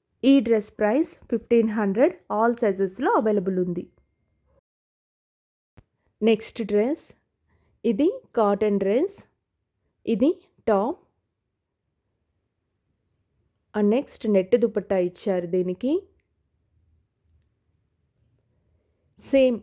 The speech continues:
టాప్ ఎలా అయితే ఉందో అదే కలర్‌లో, అదే ఫ్యాబ్రిక్‌లో ప్యాంట్ ఇచ్చారు. ఈ డ్రెస్ ప్రైస్ ఫిఫ్టీన్ హండ్రెడ్, ఫ్రీ షిప్పింగ్. నెక్స్ట్ డ్రెస్, ఇది టాప్, ఇది దుపట్టా.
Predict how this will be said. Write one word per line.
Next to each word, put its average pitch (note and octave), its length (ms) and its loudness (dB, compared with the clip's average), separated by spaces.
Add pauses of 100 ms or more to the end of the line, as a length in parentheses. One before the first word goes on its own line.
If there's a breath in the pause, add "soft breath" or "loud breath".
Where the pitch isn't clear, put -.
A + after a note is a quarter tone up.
(140)
టాప్ G#3+ 340 -2
ఎలా G#3 220 -2
అయితే G3+ 300 -2
ఉందో F#3+ 340 -4 (260)
అదే G#3 300 0
కలర్‌లో, G3 540 -2 (480)
అదే G#3 340 4
ఫ్యాబ్రిక్‌లో G3 680 -4
ప్యాంట్ G3+ 440 -4
ఇచ్చారు. G3 480 -2 (1120)
ఈ C#4+ 180 4
డ్రెస్ G#3+ 320 0
ప్రైస్ C4 320 0
ఫిఫ్టీన్ G#3 420 0
హండ్రెడ్, G3+ 400 0 (240)
ఫ్రీ A3 180 0
షిప్పింగ్. - 420 -8 (1000)
నెక్స్ట్ A#3 380 0
డ్రెస్, A3+ 380 -2 (340)
ఇది A#3 240 0 (280)
టాప్, A3+ 340 -2 (2000)
ఇది A#3 240 0
దుపట్టా. G3+ 500 -2